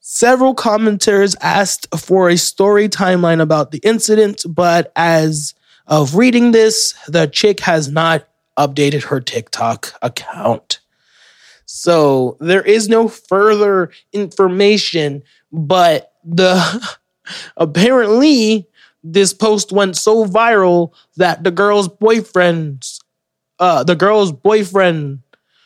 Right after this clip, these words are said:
who owns the pair of glasses <laughs> saw it. And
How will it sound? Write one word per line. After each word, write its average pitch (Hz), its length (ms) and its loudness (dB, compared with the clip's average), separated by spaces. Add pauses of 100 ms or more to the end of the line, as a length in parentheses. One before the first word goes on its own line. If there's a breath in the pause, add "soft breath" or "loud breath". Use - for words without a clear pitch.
(120)
who 185 480 2
owns 208 400 2
the 170 100 0
pair 202 240 2
of 165 160 -2
glasses 160 600 -2
<laughs> - 120 -8
saw - 220 0
it. 143 180 -6 (560 soft breath)
And 151 380 -2